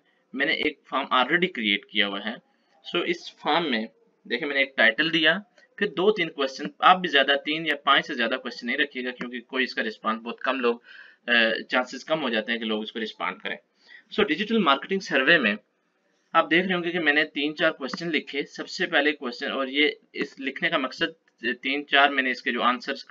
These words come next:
types हैं वो भी मैंने इसलिए, अ, वेरी रखी ताकि आपको समझ आ सके कि Google Form create कैसे करते हैं। अब आप ज-, अ, file में मैंने लिखा कि "What is your biggest problem with digital marketing?" So, इसके लिए मुझे multiple choice question नहीं चाहिए था, मुझे चाहिए था एक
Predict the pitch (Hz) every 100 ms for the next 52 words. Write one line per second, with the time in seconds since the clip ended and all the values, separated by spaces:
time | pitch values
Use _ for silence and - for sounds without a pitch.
0 | - 117 143 - 113 135 139 131 127 123
1 | 139 139 123 101 117 110 113 120 123 107
2 | 139 139 - - - 120 117 113 120 -
3 | 110 110 101 110 131 139 - - - _
4 | 127 120 120 117 117 - 117 120 120 107
5 | 104 98 - 95 87 - - _ _ _
6 | _ _ _ _ _ _ _ _ - 175
7 | 175 - 151 226 _ 165 123 - 127 123
8 | 135 139 147 139 123 - 147 147 151 151
9 | 143 117 120 139 - - 117 127 131 147
10 | 175 180 156 143 147 143 - _ _ _
11 | _ _ - 190 202 - _ - 151 -
12 | 185 180 185 139 120 139 160 143 127 160
13 | 160 143 127 123 - 120 113 147 143 110
14 | 107 104 135 175 - 123 120 143 123 113
15 | 165